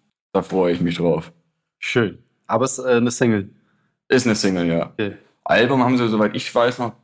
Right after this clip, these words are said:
Speaker 1: nichts angekündigt. Aber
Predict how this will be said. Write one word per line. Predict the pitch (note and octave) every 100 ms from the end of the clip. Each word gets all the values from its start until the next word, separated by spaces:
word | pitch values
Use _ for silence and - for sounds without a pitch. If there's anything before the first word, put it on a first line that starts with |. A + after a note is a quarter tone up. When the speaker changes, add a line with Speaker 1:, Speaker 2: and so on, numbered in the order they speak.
| _
Speaker 1:
nichts | G#2+ G#2+ -
angekündigt. | A2+ G#2 - F#2 F#2+ A2+ - _ _ _ _ _ -
Aber | F2+ F#2+ F#2 F2+ F2